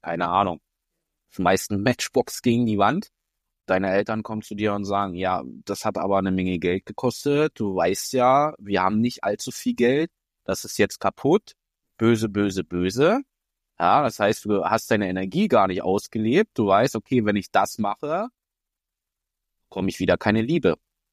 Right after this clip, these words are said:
Also Umkehrschluss, ich sollte dies nicht tun, weil ich möchte eines, mit Liebe empfangen. Ich möchte im Frieden leben.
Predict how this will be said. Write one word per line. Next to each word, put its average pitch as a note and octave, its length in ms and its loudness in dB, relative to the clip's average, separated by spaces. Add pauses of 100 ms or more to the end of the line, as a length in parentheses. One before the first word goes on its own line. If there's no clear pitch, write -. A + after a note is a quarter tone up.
(160)
Also F2+ 340 -2
Umkehrschluss, B2 840 0
ich - 140 -8
sollte F2+ 280 2
dies - 240 -6
nicht G2 260 -2
tun, G#3 300 2 (160)
weil F2+ 360 2
ich - 120 -8
möchte F2+ 380 0
eines, G2+ 380 2
mit A#2 140 0
Liebe C3+ 320 0
empfangen. E2 360 -8
Ich - 140 -18
möchte - 220 -8
im - 60 -16
Frieden A#2+ 460 -4
leben. D2 260 -8